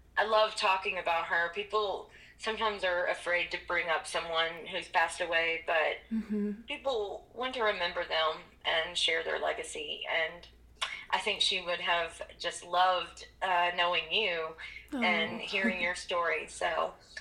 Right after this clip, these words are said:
Speaker 1: I hope
Speaker 2: Wow.
Speaker 1: that my mom and your mom are watching down and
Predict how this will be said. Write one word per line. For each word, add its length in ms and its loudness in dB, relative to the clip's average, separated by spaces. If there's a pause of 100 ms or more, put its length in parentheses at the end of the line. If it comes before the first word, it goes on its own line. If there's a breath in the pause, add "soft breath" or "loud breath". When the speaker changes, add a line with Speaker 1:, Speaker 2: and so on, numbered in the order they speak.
(260)
Speaker 1:
I 60 2
hope 160 0
Speaker 2:
Wow. 60 -10
Speaker 1:
that 240 2 (640)
my 160 4
mom 360 6
and 120 -2
your 140 0
mom 380 4
are 340 2 (160)
watching 400 2
down 420 4
and 220 -2